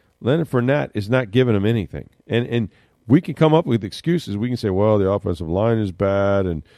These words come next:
you know, the, the scheme is horrible," and it doesn't matter,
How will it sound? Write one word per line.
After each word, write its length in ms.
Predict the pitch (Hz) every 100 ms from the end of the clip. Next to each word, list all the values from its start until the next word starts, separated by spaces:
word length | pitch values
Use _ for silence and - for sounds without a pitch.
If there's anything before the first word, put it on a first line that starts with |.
| _ _
you 100 | 85
know, 200 | 95 92
the, 200 | 82 85
the 260 | 69 87 76
scheme 460 | - - 120 127
is 140 | 120 101
horrible," 800 | 113 113 110 101 101 101 101 95
and 160 | 85
it 380 | - _ _ -
doesn't 260 | 120 110 101
matter, 340 | 113 110 71